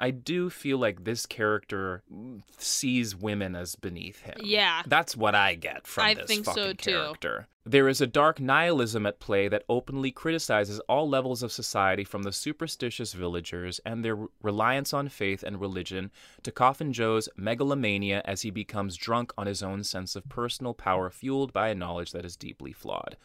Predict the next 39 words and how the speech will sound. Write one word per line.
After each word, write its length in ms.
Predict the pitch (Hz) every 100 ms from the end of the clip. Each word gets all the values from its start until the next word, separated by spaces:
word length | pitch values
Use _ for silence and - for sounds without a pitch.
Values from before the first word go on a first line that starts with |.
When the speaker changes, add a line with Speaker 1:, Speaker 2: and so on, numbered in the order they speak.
| -
Speaker 1:
So 120 | 110
the 100 | 117
reason 380 | 151 214 240 226
I 120 | 208
talk 340 | - 104 101
about 320 | - 85 - -
this 340 | 57 69 - - - - - -
is 100 | 98
because 500 | 117 - 110 107 -
in 280 | 123 139 135
this 280 | 120 117 -
thing 240 | - 120 98
that 140 | -
Kat 220 | - 107
talks 320 | - 120 - 110
about, 280 | 90 87
she 120 | - 117
talks 360 | - 117 -
about 460 | 107 92 92 92 -
Nietzsche's 640 | 104 113 - 113 110 110 - _
Superman, 800 | - - 208 214 110 85 69 50 50 -
which 220 | 107 113
I 100 | 107
was 240 | 107 98
like, 400 | 104 98 92 - _ -
"I 160 | 90
don't 100 | 110
know 80 | 131
what 120 | 135
the 80 | 139
fuck 260 | - 151 151
that 180 | 165 165
is." 460 | 208 - - - -
So 280 | - 110
I 100 | 107
looked 380 | 107 127 165 -
up 240 | 98 123 - -
Nietzsche's 420 | 98 104 - 170
Superman 600 | - 254 151 113 107